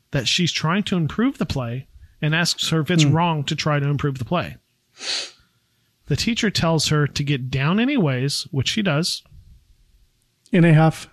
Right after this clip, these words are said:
Speaker 2: Sorry.
Speaker 1: Mm. <laughs> But this time, by the time Harold says his line, Marcia has now come down from the balcony and he is once again facing the wrong direction.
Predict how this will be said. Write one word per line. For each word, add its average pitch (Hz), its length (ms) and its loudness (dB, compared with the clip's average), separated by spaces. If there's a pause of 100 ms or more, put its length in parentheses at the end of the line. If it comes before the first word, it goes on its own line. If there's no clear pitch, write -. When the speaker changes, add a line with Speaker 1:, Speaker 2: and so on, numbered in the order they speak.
Speaker 2:
Sorry. 135 240 0
Speaker 1:
Mm. 165 380 0
<laughs> - 1200 -4
But 156 280 0
this 254 240 0
time, 156 480 2 (180)
by 143 160 2
the 147 100 2
time 160 320 0
Harold 190 440 0
says 165 280 0
his 269 240 0
line, 156 420 2 (240)
Marcia 156 360 2
has 147 180 0
now 147 160 2
come 151 260 -2
down 180 300 2
from 254 200 2
the 175 60 4
balcony 139 600 0
and 139 140 0
he 247 220 2
is 165 160 2
once 180 240 0
again 170 260 0
facing 147 380 -2
the 139 60 0
wrong 131 160 -2
direction. 120 440 -6